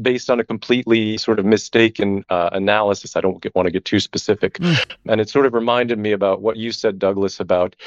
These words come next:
Speaker 1: when we take sort of that human element out of music, when we take that human element out of analysis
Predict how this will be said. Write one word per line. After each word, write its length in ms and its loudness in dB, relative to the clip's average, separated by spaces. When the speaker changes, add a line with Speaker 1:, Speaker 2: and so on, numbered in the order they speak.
Speaker 1:
when 160 2
we 100 2
take 240 2
sort 200 -2
of 20 0
that 160 2
human 360 -2
element 460 0
out 160 4
of 80 -10
music, 540 0
when 80 0
we 80 0
take 160 -4
that 180 2
human 300 -6
element 360 0
out 120 2
of 60 -4
analysis 720 0